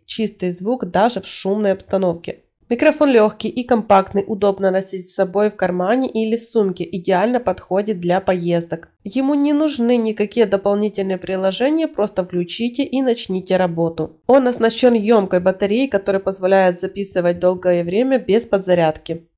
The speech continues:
Этот микрофон простой в использовании и идеально подходит для создания контента.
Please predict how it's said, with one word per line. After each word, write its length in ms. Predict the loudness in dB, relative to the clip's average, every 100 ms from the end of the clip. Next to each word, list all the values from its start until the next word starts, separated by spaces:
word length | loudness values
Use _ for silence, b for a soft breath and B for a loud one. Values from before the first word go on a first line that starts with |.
| _
Этот 260 | 4 6
микрофон 540 | 2 4 2 4 4 4
простой 420 | 2 2 4 2
в 80 | 2
использовании 680 | -2 4 4 6 4 4 2
и 180 | 2 2
идеально 400 | 6 6 6 2
подходит 540 | -2 0 0 0 0
для 180 | 4 4
создания 560 | 4 0 2 2 2
контента. 680 | 0 -2 0 0 0 -2 -4